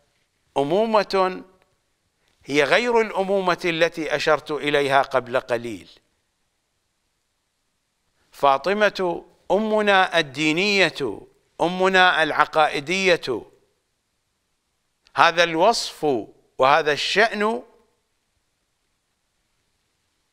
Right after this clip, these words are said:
فيه سمة بشرية، لأنه يرتبط بنا ارتباطا مباشرا.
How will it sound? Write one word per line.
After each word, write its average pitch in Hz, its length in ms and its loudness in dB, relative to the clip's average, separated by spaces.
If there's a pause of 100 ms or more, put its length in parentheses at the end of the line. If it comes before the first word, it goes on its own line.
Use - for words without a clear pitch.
(580)
فيه 220 400 2
سمة 226 640 0
بشرية، 180 680 0
لأنه 175 800 0
يرتبط 180 600 0
بنا 196 540 0
ارتباطا 175 640 0
مباشرا. 156 840 -2